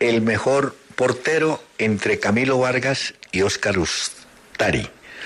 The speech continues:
Se elige el mejor central, defensa central de la Liga Mexicana, entre el colombiano William Tecillo y Hugo Nervo, del Atlas de Guadalajara. Eligen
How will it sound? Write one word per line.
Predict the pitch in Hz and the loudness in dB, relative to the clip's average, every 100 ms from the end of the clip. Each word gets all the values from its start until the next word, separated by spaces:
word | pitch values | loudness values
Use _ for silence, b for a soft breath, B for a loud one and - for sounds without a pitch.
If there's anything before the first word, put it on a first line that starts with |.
| B B | B B
Se | - - 127 | -6 0 2
elige | 127 190 165 202 - - _ _ - | 2 2 0 -2 -4 -16 _ _ -2
el | 135 127 | 2 4
mejor | 127 120 170 | 2 2 2
central, | - 180 160 - - 127 | 0 0 0 0 0 0
defensa | 95 131 160 | 0 0 0
central | 135 107 104 120 | 0 0 0 0
de | 143 | 2
la | |
Liga | 104 110 | 2 2
Mexicana, | 135 101 85 120 147 160 - B B B | 2 0 0 0 0 -2 -6 B B B
entre | 117 107 110 | 0 2 2
el | - | 2
colombiano | 110 107 113 131 151 - - - | 2 2 2 2 0 -2 -6 0
William | 151 185 185 170 | 2 2 0 -2
Tecillo | 135 120 151 143 127 160 170 B B B - | 0 0 0 2 2 0 -2 B B B -6
y | 113 | 0
Hugo | 120 143 147 139 - | 2 4 2 0 0
Nervo, | 127 156 127 98 73 69 - - | 2 2 2 0 0 -4 -6 -2
del | 87 | 0
Atlas | 101 104 107 | 2 2 2
de | 101 | 2
Guadalajara. | 98 98 95 95 - - - - - B B B B B B B B B B - - - | 2 2 2 0 -2 -2 -6 -10 -14 B B B B B B B B B B -12 -12 -2
Eligen | 139 160 160 185 202 | 0 2 2 2 2